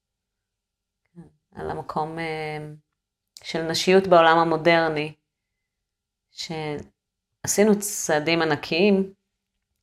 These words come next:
ועדיין יש עוד כל כך הרבה מקום, אה, ש-, שנוכל להיות באמת, אה, במקום יותר חופשי.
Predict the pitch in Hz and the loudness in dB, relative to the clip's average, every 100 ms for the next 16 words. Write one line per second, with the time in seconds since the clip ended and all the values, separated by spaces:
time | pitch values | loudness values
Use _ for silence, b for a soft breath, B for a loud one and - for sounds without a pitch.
0 | _ - 143 151 151 151 151 143 - 151 | _ -8 -2 0 0 -2 -6 -10 -10 -6
1 | 180 170 170 156 151 151 143 147 151 151 | -4 -4 -4 -4 -6 -4 -6 -6 -10 -14
2 | 147 - _ _ _ _ _ _ _ _ | -14 -18 _ _ _ _ _ _ _ _
3 | _ _ - - - - 160 156 151 156 | _ _ -18 -16 -16 -16 -14 -14 -16 -16
4 | - 160 143 156 156 156 151 147 151 - | -16 -14 -6 -4 -2 -4 -6 -8 -10 -12
5 | - 160 151 151 151 151 156 147 - 151 | -20 -18 -18 -20 _ _ -20 -20 -20 -12
6 | 143 - - 151 | -10 -10 -12 -14